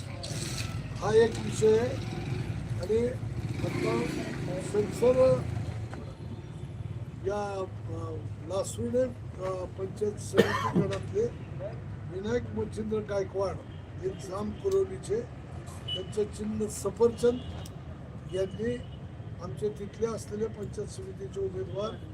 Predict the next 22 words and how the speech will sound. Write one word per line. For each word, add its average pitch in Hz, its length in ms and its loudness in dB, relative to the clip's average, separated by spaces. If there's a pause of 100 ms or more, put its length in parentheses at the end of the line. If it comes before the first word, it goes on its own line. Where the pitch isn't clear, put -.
(520)
श्री 208 200 2 (360)
नितीन 226 380 -4 (100)
भिसे 190 360 2 (1000)
या 202 180 0
आमच्या 208 300 0
उमेदवाराला 196 720 0 (720)
जाहीर 190 280 0 (120)
पाठिंबा 180 480 -4 (640)
व्यक्त 190 260 -2 (120)
केलेला 190 320 2
आहे. 175 160 -4 (840)
आणि 190 280 4 (160)
त्यासाठी 202 460 -6
म्हणून 208 320 -4 (720)
मी 190 120 0 (400)
विनायक 196 420 -6
मच्छिंद्र 190 540 -2 (240)
गायकवाड 170 400 -6
यांचं 185 340 -6 (320)
या 175 100 -4
ठिकाणी 180 440 -8 (680)
मनापासून 185 520 -6